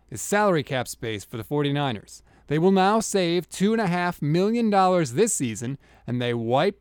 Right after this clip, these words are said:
Alexander's scheduled salaries of twelve point six five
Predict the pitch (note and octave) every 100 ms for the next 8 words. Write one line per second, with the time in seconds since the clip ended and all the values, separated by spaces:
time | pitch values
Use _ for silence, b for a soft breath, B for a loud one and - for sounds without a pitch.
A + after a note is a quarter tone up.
0 | F3+ E3 E3+ C#3 F3 E3 D3+ - - E3+
1 | D#3 C#3+ - F#3 F3 D#3+ D3+ B2 - D#3+
2 | D#3+ D3+ - D3+ D3 - E3 - - D#3+
3 | E3 G3+ G3+